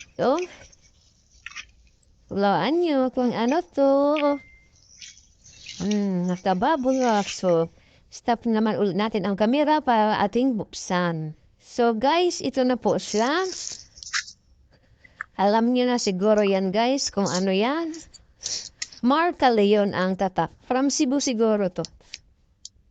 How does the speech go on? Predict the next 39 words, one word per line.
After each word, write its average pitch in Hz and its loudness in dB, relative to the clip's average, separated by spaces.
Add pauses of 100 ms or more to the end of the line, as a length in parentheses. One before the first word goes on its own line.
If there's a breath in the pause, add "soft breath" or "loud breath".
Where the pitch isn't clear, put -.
(420)
So, 220 0
yan. 277 2
Kita 240 0
nyo 240 0
naman, 254 0
guys, 302 -2
kung 214 -2
ano 226 -2
yan 226 -4
ang 160 -6 (2500 loud breath)
namiss 277 0
ko 240 2
lang 233 2
kumain 233 2
ng 190 -2
aming 214 0
mga 220 -2
pagkain 196 -2
sa 185 -2
probinsya. 180 -2 (400 loud breath)
So, 247 2
alam 277 2
nyo 262 4
ba, 214 0
guys, 180 2
favorite 240 0
ko 196 -2
talaga 190 0
tong 185 -2
mais 214 -2
na 220 -2
dilaw, 202 2
tapos 180 -4
haluan 196 0
namin 190 0
ng 180 -2
puti 185 -4
na 180 0
mais. - -6